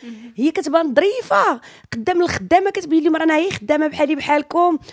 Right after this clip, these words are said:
Speaker 2: وهذه وكتبدا ت-، ت-،
Speaker 1: تاخذ الخبيرات.
Speaker 2: تاخذ منهم الخبيرات. هي، هي حاطه الراجل باش تاخذ لي اخبار الخدامه،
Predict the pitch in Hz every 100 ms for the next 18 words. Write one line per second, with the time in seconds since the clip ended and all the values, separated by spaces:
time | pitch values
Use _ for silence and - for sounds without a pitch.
0 | - - - 311 285 294 320 403 339 226
1 | 320 294 269 277 - - _ _ _ _
2 | _ _ 254 - - 254 247 240 - 320
3 | 294 320 320 - 240 262 220 185 - -
4 | _ _ 202 339 403 254 170 143 - _
5 | _ _ _ _ _ - - 185 240 240
6 | 247 233 240 226 196 214 214 220 180 185
7 | 175 160 160 - 131 - 466 339